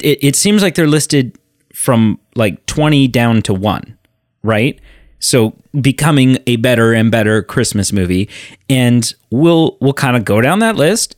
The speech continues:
and we'll go, "Okay, y-, yeah, you know, or, you know, or yes, absolutely."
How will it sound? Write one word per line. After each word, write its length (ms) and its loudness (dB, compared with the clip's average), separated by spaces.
and 220 2
we'll 120 0
go, 340 2
"Okay, 640 -4
y-, 300 -6
yeah, 380 -2
you 160 -2
know, 240 -2
or, 240 -2
you 180 -2
know, 240 -2
or 180 0
yes, 360 0
absolutely." 840 0